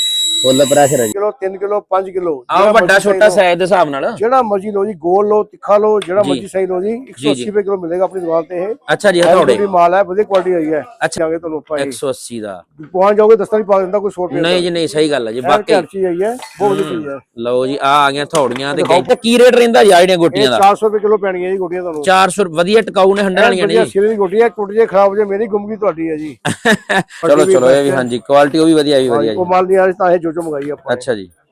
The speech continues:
Speaker 1: ਲਓ।
Speaker 2: ਇਹ ਦੇਖੋ, ਇਹ ਫਿੱਟ ਹੋ ਜਾਂਦੀ ਹੈ ਜੀ।
Speaker 1: ਹੂੰ।
Speaker 2: ਚਲੋ, ਕੁਆਲਿਟੀ ਇੱਕ ਨੰਬਰ ਚੀਜ਼ ਹੈ।
Speaker 1: ਲਓ।
Speaker 2: ਇਹ ਸੈੱਟ ਹੈ ਜੀ ਪੂਰਾ।
Speaker 1: ਜੀ, ਜੀ, ਜੀ।
Speaker 2: ਟਾਰਚ ਹੈ ਇੱਕ ਜੀ।
Speaker 1: ਅੱਛਾ, ਇਹ ਟਾਰਚ।
Speaker 2: ਦੋ ਬੈਟਰੀਆਂ ਜੀ,
Speaker 1: ਹੂੰ।
Speaker 2: ਚਾਰਜਰ ਹੈ, ਚਾਰ ਸੌ ਪੰਜ
Speaker 1: ਜੀ।
Speaker 2: ਦੀ ਐਮ ਏ ਹੈ।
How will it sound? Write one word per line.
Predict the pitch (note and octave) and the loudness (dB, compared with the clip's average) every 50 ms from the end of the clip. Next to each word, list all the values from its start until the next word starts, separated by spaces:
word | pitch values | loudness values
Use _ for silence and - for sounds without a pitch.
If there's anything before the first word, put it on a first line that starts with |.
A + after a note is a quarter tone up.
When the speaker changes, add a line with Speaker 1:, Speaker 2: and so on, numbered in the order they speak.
| _ _ - - - - - | _ _ -16 -12 -10 -8 -6
Speaker 1:
ਲਓ। | G#2+ G2 F#2+ | -6 -6 -4
Speaker 2:
ਇਹ | |
ਦੇਖੋ, | D3+ D#3 D#3 E3+ | -6 -4 -4 -4
ਇਹ | F3 F#3 | -4 -4
ਫਿੱਟ | - D#3 E3 | -6 -6 -6
ਹੋ | F#3+ F3 | -6 -6
ਜਾਂਦੀ | E3 D#3+ E3 F3 F3+ | -6 -4 -4 -4 -4
ਹੈ | |
ਜੀ। | F3 F3 G3 | -4 -6 -8
Speaker 1:
ਹੂੰ। | F3+ - _ - - _ A2+ A2+ A#2 B2 | -12 -12 _ -20 -20 _ -12 -10 -8 -4
Speaker 2:
ਚਲੋ, | C3 F3 F3 F#3 | -4 -2 -2 -2
ਕੁਆਲਿਟੀ | A2 F3 E3+ E3 D#3+ F#3 | 0 0 0 0 0 -2
ਇੱਕ | F#3 F3+ - | -4 -4 -6
ਨੰਬਰ | F3+ E3+ E3+ | -12 -12 -12
ਚੀਜ਼ | - - D3 B2+ B2 C3 | -12 -12 -16 -14 -12 -14
ਹੈ। | B2+ A2+ _ - - - - - _ _ _ _ - - - | -14 -14 _ -16 -16 -16 -16 -18 _ _ _ _ -20 -14 -10
Speaker 1:
ਲਓ। | G2+ G2 F#2+ | -8 -8 -6
Speaker 2:
ਇਹ | G#3 | -2
ਸੈੱਟ | F3 G3 G3+ G3+ | -2 -2 0 0
ਹੈ | G#3+ | -2
ਜੀ | A3 | -2
ਪੂਰਾ। | G3+ G3+ G#3 G#3+ G#3+ G#3 F3+ _ _ B2+ | -2 -2 0 2 2 0 0 _ _ -12
Speaker 1:
ਜੀ, | B2+ C#3+ E3 | -6 -4 -4
ਜੀ, | D#3+ C#3 C#3+ | -4 -4 -4
ਜੀ। | C3+ B2+ A#2+ G#2 - | -6 -6 -8 -10 -10
Speaker 2:
ਟਾਰਚ | - - D#3+ E3 F3+ G3+ G3 G3+ | -6 -2 0 2 2 2 0 0
ਹੈ | G#3 | -2
ਇੱਕ | G#3 G3 G3 G#3+ | -2 -2 -2 -4
ਜੀ। | G#3 G3 A3 A3 G#3 - _ _ - | -4 -4 -4 -8 -8 -10 _ _ -16
Speaker 1:
ਅੱਛਾ, | C3+ - - | -12 -6 -2
ਇਹ | E3 E3+ | -2 0
ਟਾਰਚ। | - E3 E3 E3+ E3+ D#3+ D#3+ C#3+ A#2 - - | 0 2 2 2 2 2 0 -4 -6 -4 -2
Speaker 2:
ਦੋ | E3 F3+ F#3+ | 0 0 2
ਬੈਟਰੀਆਂ | E3+ F#3 F3+ E3+ D#3+ F#3 G3 G#3 G#3+ | 2 2 0 0 0 -2 0 0 2
ਜੀ, | G#3 A3 A3 | 0 0 -2
Speaker 1:
ਹੂੰ। | G#3 D#3 _ _ - C3 C#3+ | -6 -8 _ _ -12 -6 0
Speaker 2:
ਚਾਰਜਰ | D#3+ D#3 E3 E3 D#3 F#3 G3+ G3+ | 2 2 2 2 0 0 2 2
ਹੈ, | G#3 G#3 - - - - - | 2 2 2 0 -2 -4 -2
ਚਾਰ | - E3+ F3 F#3 | 2 4 4 4
ਸੌ | - G3+ F3+ | 2 0 -2
ਪੰਜ | F3+ G3+ G3+ | 0 0 0
Speaker 1:
ਜੀ। | F#3+ G#3+ | 0 0
Speaker 2:
ਦੀ | G#3+ | 0
ਐਮ | G3+ F3+ | 0 2
ਏ | F3 D#3+ | 2 0
ਹੈ। | D3+ C3+ | 0 -2